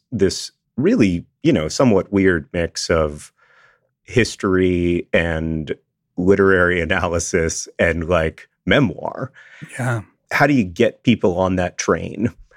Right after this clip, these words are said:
Speaker 1: was the challenge for me in the introduction. The feeling of when things start to click together, when the disordered cosmos becomes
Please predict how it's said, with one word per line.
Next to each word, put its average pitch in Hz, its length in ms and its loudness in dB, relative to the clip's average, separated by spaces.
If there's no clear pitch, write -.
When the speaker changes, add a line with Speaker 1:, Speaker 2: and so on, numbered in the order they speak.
Speaker 1:
was 95 220 2
the 92 100 -2
challenge 87 460 -2
for 98 140 -6
me 85 160 -4
in 82 80 -4
the 85 100 -4
introduction. - 720 -8
The 98 120 2
feeling 131 520 2
of 90 140 -2
when 92 200 2
things 98 260 0
start - 280 0
to - 100 -8
click - 360 -2
together, 87 680 -4
when 85 600 -2
the 104 140 0
disordered 92 840 0
cosmos 87 880 -4
becomes 90 960 -2